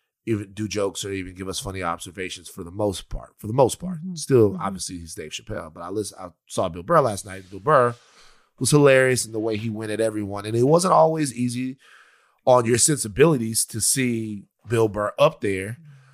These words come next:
Speaker 1: uh, getting that feminism, getting that Black Lives Matter, um, to get both sides in the abortion debate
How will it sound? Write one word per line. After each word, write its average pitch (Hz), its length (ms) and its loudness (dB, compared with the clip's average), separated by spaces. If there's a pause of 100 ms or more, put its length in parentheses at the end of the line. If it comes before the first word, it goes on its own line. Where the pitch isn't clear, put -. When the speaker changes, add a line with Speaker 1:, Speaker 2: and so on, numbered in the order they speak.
(320)
Speaker 1:
uh, 92 380 4 (380)
getting 123 240 0
that 127 220 0
feminism, 110 640 -4 (1000)
getting 107 220 -2
that 110 220 -4
Black 107 240 0
Lives 104 280 2
Matter, 98 580 -4 (640)
um, 80 440 -10 (420)
to 98 80 -12
get 107 240 -10
both 120 240 6
sides 117 400 4
in 110 120 -14
the 107 120 -4
abortion 104 460 -2
debate 101 440 -2